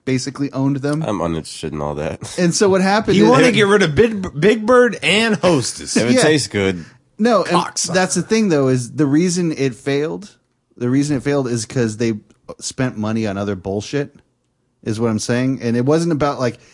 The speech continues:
Speaker 1: they weren't taking care of the company. They just fucking
Speaker 2: So it's
Speaker 1: waste-
Speaker 2: Romney's fault?
Speaker 1: Not Romney in specific. I'm
Speaker 2: Oh.
Speaker 1: just saying it was a company like them.
Speaker 3: I went to that concert, right?
Speaker 1: Yeah.
Speaker 3: I went to go see Twisted.
Speaker 1: Mm-hmm.
Speaker 3: And the opening band,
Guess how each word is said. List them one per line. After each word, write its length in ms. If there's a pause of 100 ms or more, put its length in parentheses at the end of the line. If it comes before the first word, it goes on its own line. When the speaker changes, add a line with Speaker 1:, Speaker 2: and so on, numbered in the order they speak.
(120)
Speaker 1:
they 100
weren't 220
taking 280
care 220
of 80
the 60
company. 400
They 100
just 220
fucking 460 (220)
Speaker 2:
So 140
it's 60
Speaker 1:
waste- 140
Speaker 2:
Romney's 360
fault? 320 (220)
Speaker 1:
Not 220
Romney 420
in 80
specific. 560 (100)
I'm 120
Speaker 2:
Oh. 40
Speaker 1:
just 140
saying 240
it 100
was 140
a 20
company 380
like 260
them. 160 (560)
Speaker 3:
I 100
went 260
to 120
that 380
concert, 580
right? 400
Speaker 1:
Yeah. 220 (360)
Speaker 3:
I 40
went 180
to 80
go 140
see 220
Twisted. 640 (240)
Speaker 1:
Mm-hmm. 260 (400)
Speaker 3:
And 320
the 200
opening 760 (140)
band, 640